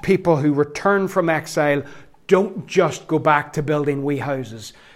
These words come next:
They build cities. They build cities. And they live in them. They dwell in them.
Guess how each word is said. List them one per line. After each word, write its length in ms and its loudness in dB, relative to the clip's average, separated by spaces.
They 120 -12
build 300 -14
cities. 760 -18
They 80 -8
build 240 -14
cities. 720 -16
And 120 0
they 120 0
live 300 0
in 120 -4
them. 220 -14
They 140 4
dwell 500 2
in 160 -6
them. 200 -18